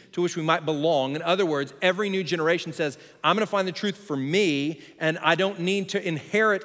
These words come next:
any tradition that informs the way I think about truth," right? This is rampant. It's all the time. I think about it. Uh, I just saw a movie. It was a great movie. It was a lot of fun. The Greatest Showman. Anybody seen it?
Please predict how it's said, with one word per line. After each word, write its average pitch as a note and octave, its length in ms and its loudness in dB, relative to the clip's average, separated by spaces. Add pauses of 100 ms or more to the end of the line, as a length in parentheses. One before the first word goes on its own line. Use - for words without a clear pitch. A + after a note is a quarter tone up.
any F3 260 -4
tradition D3+ 680 -4 (200)
that D#3+ 100 0
informs F#3+ 440 0
the F3 100 -2
way E3 100 0
I D3 100 0
think G3+ 300 -4
about B2+ 260 -4
truth," - 300 -10
right? C#3+ 220 0 (380)
This E3 380 -2
is F3 220 -4 (140)
rampant. E3+ 460 0
It's C3 220 -12
all G#3 240 2
the E3 100 -4
time. F3+ 240 -4
I C3+ 80 -6
think G3+ 220 -6
about C3+ 260 0
it. C#3 100 -2 (400)
Uh, D#3 260 4
I D#3+ 80 2
just G3 300 -2
saw G3 300 2
a F3 60 -2
movie. F#3+ 340 0
It - 20 -8
was C#3+ 120 -10
a A#2+ 40 -12
great F3+ 240 2
movie. G3 160 2
It A3+ 60 -2
was D3+ 80 -6
a C#3+ 40 -6
lot D#3+ 160 2
of D3+ 60 -6
fun. F#3+ 380 0
The D#3+ 80 -2
Greatest F#3 260 2
Showman. D#3+ 300 0
Anybody D3+ 220 0
seen A3 240 2
it? C4+ 140 0